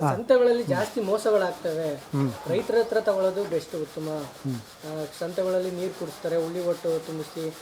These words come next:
Speaker 2: ಅವಕ್ಕೆ ಮ-, ಚೆನ್ನಾಗಿ ಮೈ ಬಂದಿರೋ ಥರ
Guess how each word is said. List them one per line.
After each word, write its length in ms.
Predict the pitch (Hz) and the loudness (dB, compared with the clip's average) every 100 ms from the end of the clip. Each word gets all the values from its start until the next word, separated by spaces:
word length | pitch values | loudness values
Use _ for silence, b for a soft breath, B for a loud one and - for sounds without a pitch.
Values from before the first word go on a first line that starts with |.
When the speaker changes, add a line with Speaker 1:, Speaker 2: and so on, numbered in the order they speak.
| - 131 160 | -16 -8 -6
Speaker 2:
ಅವಕ್ಕೆ 200 | 156 165 | -2 -2
ಮ-, 380 | 160 156 151 151 - | -2 -4 -4 -6 -6
ಚೆನ್ನಾಗಿ 680 | 170 190 185 180 160 151 | -4 -4 -2 0 0 -2
ಮೈ 60 | 160 | -4
ಬಂದಿರೋ 380 | 175 175 170 165 | -2 -2 -2 -2
ಥರ 140 | 165 | -2